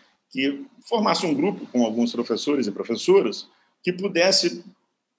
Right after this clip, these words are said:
municiar esse projeto de novo Código de Processo Penal com alguma coisa que se relacionasse ao processo digital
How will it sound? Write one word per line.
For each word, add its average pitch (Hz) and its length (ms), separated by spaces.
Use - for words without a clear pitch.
municiar 190 1120
esse 143 240
projeto 139 560
de 117 100
novo 127 320
Código 131 480
de 101 80
Processo 98 500
Penal 113 600
com 151 520
alguma 147 460
coisa 165 300
que - 60
se - 100
relacionasse 151 540
ao 160 80
processo 120 500
digital 117 640